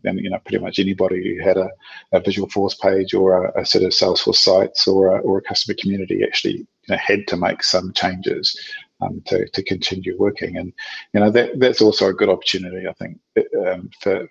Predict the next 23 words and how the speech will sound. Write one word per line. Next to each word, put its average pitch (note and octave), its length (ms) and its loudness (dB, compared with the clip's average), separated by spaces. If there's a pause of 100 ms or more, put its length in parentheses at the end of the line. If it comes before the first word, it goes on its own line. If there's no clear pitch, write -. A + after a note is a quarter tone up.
(140)
to G#2+ 80 -2
bring F2+ 260 0
in F2 140 -6
a, E2+ 200 -6 (260)
a, G2 60 0 (220)
a F#2+ 60 -6
consultant, F#2+ 600 -2 (100)
a F#2 80 -4
managed F2+ 260 -4
service G2 260 0
consultant G2 600 -2
who, G#2 100 2
who G2+ 220 0
can A2+ 140 2
provide G2 300 4
you F2+ 80 -2
with F2+ 200 2
a F#2 60 0
bit F2+ 160 0
of G2+ 80 -8
direction F2 400 -4
around, F#2 320 -8
"Hey, F2+ 220 0